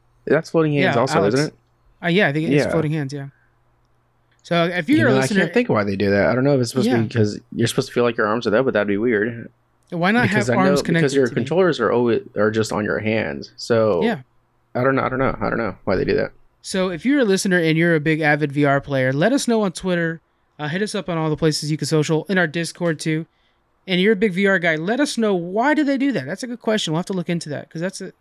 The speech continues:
Speaker 2: it's so weird to me. It just, it's disjointing. Uh, we have the Summit coming for Division two. That looks pretty good. And then the game that I'm most excited for was this Mortal, uh, Phoenix Rising. And it's this, uh,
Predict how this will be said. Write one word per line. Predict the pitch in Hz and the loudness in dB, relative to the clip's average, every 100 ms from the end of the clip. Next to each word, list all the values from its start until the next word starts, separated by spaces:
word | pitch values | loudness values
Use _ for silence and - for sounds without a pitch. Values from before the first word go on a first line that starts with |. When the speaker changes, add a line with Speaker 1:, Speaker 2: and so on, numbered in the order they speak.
| - | -12
Speaker 2:
it's | - | -8
so | - 233 | -4 -2
weird | 202 196 | 2 0
to | 156 | 0
me. | 135 131 | -4 -6
It | 139 | -6
just, | 160 - - | -8 -8 -12
it's | 180 160 | -14 -12
disjointing. | - 165 - 156 156 131 131 _ _ _ _ _ _ _ _ _ | -10 -8 -6 -6 -8 -14 -20 _ _ _ _ _ _ _ _ _
Uh, | 156 160 156 | -2 0 2
we | 170 | 2
have | 185 180 175 170 180 | 2 2 0 -8 -4
the | 170 | -2
Summit | 151 185 180 190 | 0 0 0 -2
coming | 196 170 165 | -4 -4 -2
for | 170 | -2
Division | 156 151 156 156 | -2 -2 -6 -8
two. | - 226 247 254 226 _ | -8 -8 -6 -10 -14 _
That | 147 | -14
looks | 143 | -12
pretty | - 147 | -8 -6
good. | 170 170 170 _ _ _ - | -4 -4 -6 _ _ _ -2
And | 165 | 0
then | 185 | 2
the | 175 | 2
game | 180 247 | 2 2
that | 180 | 2
I'm | 175 170 | 2 0
most | 190 185 - | 2 0 0
excited | - 170 165 | 0 2 0
for | - 165 156 156 _ _ _ | 0 -2 -2 -6 _ _ _
was | 156 160 | 0 0
this | 160 - - | 0 -4 -10
Mortal, | 165 156 156 185 202 202 190 539 | -6 -4 -2 0 0 -2 -4 -6
uh, | 185 160 147 139 143 | -2 -2 -2 -4 -8
Phoenix | - 180 170 - | -4 -2 -2 -4
Rising. | 147 143 165 165 175 175 _ _ _ - | -4 0 0 -2 -6 -8 _ _ _ -4
And | 165 | -2
it's | 160 - | -2 -4
this, | 170 160 - | -6 -6 -6
uh, | 180 156 139 135 | -6 -4 -4 -8